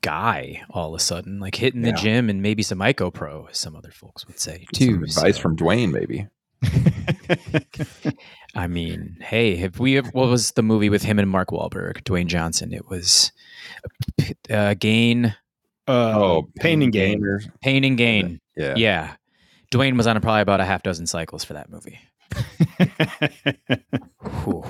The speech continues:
Speaker 1: Yeah, that trailer was awesome. About a forty-five minutes, I think, after you sent that message, Ryan, my, my brother sent it as well. And I was like, "How did you even know about the Von Erichs?" He's like, "Well, you do realize I watched wrestling with you from, like, eighty, from, like,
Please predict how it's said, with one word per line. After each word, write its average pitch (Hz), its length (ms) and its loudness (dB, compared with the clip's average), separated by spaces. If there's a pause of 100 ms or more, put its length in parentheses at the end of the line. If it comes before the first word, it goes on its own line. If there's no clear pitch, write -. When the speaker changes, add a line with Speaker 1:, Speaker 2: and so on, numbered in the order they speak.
(440)
Speaker 1:
Yeah, 73 260 -4
that 117 120 0
trailer 143 420 2
was 117 200 0
awesome. 110 380 2
About 107 160 4
a 107 60 0
forty-five 160 640 2
minutes, 131 240 2
I 131 60 4
think, 131 240 0
after 120 280 2
you 117 360 4
sent 117 260 0
that 110 180 2
message, 110 640 -2
Ryan, 110 540 2
my, 107 160 0
my 113 140 2
brother 110 360 4
sent 113 340 -2
it 110 80 0
as 101 160 2
well. 101 340 2
And 92 300 -4 (540)
I 95 140 -6
was 110 120 -2
like, 92 140 -2
"How 104 200 2
did 135 180 2
you 110 100 2
even 110 180 0
know 92 160 0
about 90 300 0
the 82 60 -10
Von 87 280 -2
Erichs?" 80 320 -6
He's - 160 -6
like, 71 180 -10
"Well, 90 140 0
you 113 200 2
do 156 200 2
realize 139 480 2
I 127 80 4
watched 127 300 0
wrestling 123 360 2
with 117 160 2
you 113 300 2
from, 101 400 -2
like, 98 320 0
eighty, 104 600 2
from, 95 280 -8
like, 95 160 -4